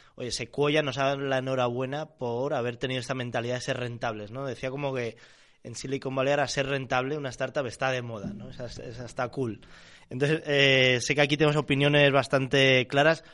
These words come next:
Mi pregunta directa es, si yo, si, si fuerais emprendedores o si yo fuera emprendedor, ¿qué me recomendaríais? Coge el dinero y corre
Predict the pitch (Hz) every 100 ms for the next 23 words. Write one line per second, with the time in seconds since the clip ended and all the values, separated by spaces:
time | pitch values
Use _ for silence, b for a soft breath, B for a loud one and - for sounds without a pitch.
0 | B B B B 147 139 147 139 160 170
1 | 147 139 123 - 131 147 156 160 - -
2 | 127 131 123 127 147 151 147 135 127 123
3 | 113 107 104 113 117 - 131 123 123 127
4 | 120 135 139 135 131 127 127 120 107 -
5 | b b b b - 143 135 143 139 135
6 | 131 123 135 135 135 139 143